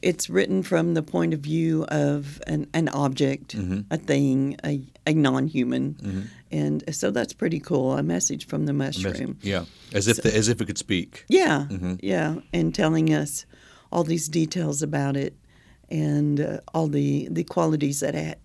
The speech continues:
Speaker 1: that it has that can be of service to, um, humans <laughs>
Speaker 2: Yeah.
Speaker 1: is basically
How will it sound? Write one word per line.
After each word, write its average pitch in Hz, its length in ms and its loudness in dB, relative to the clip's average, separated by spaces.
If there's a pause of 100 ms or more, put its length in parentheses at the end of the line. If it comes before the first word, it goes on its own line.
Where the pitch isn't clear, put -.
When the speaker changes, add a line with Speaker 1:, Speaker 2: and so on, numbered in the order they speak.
(180)
Speaker 1:
that 151 220 2
it 151 120 -4
has 143 420 -2
that - 160 -4
can 165 180 -2
be 147 160 0
of 143 140 -2
service 143 520 -4
to, 147 320 -4 (500)
um, 151 300 -8
humans - 540 -2 (100)
<laughs> - 100 -4
Speaker 2:
Yeah. 180 180 6
Speaker 1:
is 190 140 6
basically - 680 4